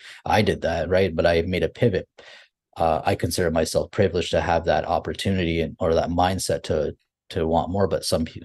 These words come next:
folks get stuck in that cycle and create that generational poverty. Um, uh, my goal is to break generational poverty in the downtown communities and, and help newcomers,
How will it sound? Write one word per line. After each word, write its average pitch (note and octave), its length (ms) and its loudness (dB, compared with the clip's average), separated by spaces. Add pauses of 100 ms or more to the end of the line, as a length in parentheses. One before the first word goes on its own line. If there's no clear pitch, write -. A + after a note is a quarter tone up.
folks - 380 -2 (640)
get - 160 -2
stuck - 300 2
in F2 60 -2
that - 140 -2
cycle - 560 0 (640)
and A#2+ 160 6
create G2+ 280 0
that F2+ 140 2
generational F2 520 0
poverty. D#2+ 600 0
Um, - 300 -6 (160)
uh, F#2+ 80 0
my G2 180 4
goal F2+ 200 2
is E2+ 100 -2
to F#2 100 -2
break E2 240 -2
generational D#2+ 540 -4
poverty E2 380 0
in - 80 -2
the D#2+ 80 -2
downtown D#2+ 540 -2
communities F#2 520 -2
and, D#2 300 -2 (340)
and F2+ 140 -2
help F#2 240 2
newcomers, F#2 760 -2